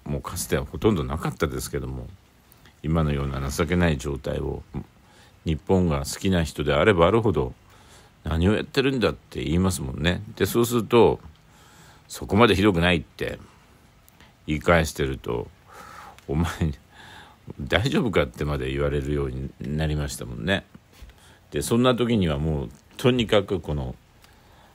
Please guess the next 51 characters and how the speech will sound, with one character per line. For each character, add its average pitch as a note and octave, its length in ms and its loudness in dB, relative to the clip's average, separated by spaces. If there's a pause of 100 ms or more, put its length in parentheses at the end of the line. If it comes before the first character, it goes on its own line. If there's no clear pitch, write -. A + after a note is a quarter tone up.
(100)
朝 G2+ 200 2
ご G#2 120 2
は G2+ 140 2
ん E2+ 80 0
の D2 80 -2
準 F#2 240 -2
備 D2 180 -6 (120)
が D2 160 -4
な E2 160 0
い F2+ 180 -2 (800)
時、 F2+ 400 -8 (480)
こ - 140 -8
れ D3 60 -2
も - 240 -8 (880)
良 F2+ 280 2
く F2 120 0
な E2 120 4
い C#2+ 60 0
で A#1 60 -8
す - 120 -12
ね。 A#2+ 240 -6
で A2+ 120 2
も F2+ 220 2 (220)
逆 A2+ 260 2
に、 C3+ 260 0 (920)
今 F2 120 4
日 E2 60 2
も C#2 80 -2
さ D#2+ 120 -2
っ C#2+ 40 -4
き A1+ 300 -12 (140)
ご E2+ 120 0
飯 E2 160 0
が C2+ 100 -6
炊 C#2+ 240 -4
け - 20 -8
た D#2+ 80 0
よ E2 140 2
っ D#2+ 40 -4
て C2 180 -12
い B1 40 -6
う B1 160 -6 (280)
音 C#2+ 220 -6
が B1 100 -4
し - 120 -10
ま D2+ 140 -2
し - 80 -6
た B1+ 100 -10
け A#1 100 -10
ど B1+ 100 -10
も、 C#2+ 260 -4